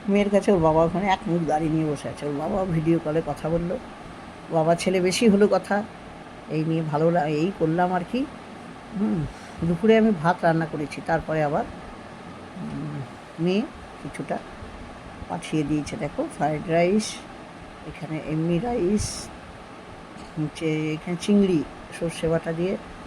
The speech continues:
এসব আলু ভাজা, এ, চিকেন কষা, এমনি চিলি চিকেন, আর এখানে তরকারি পেঁয়াজ আলু দিয়ে, ডালও আছে, পাঁপড়, লেবু, পেঁয়াজ, আর রসমালাই, রসমালাই না, ছানার পায়েস, আর রসগোল্লা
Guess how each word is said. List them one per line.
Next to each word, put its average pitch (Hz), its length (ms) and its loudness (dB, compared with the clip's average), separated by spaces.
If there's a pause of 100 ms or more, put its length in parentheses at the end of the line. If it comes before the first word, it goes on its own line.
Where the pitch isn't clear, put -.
(640)
এসব 165 180 -4 (100)
আলু 160 220 4
ভাজা, 160 260 2 (480)
এ, 196 40 4 (260)
চিকেন 180 300 -2 (100)
কষা, 185 360 2 (440)
এমনি 156 180 2 (100)
চিলি 208 220 4 (100)
চিকেন, 196 460 4 (100)
আর 151 100 0
এখানে 160 220 0 (180)
তরকারি 180 380 4 (100)
পেঁয়াজ 170 260 2 (100)
আলু 175 200 4
দিয়ে, 190 160 4 (840)
ডালও 160 380 6
আছে, 175 180 -2 (140)
পাঁপড়, 151 380 2
লেবু, 156 240 2 (160)
পেঁয়াজ, 170 340 0 (880)
আর 165 60 -8 (100)
রসমালাই, 180 500 4 (100)
রসমালাই 262 440 8
না, 320 40 4 (120)
ছানার 151 360 0
পায়েস, 120 240 -8
আর 147 140 -2
রসগোল্লা 139 460 -4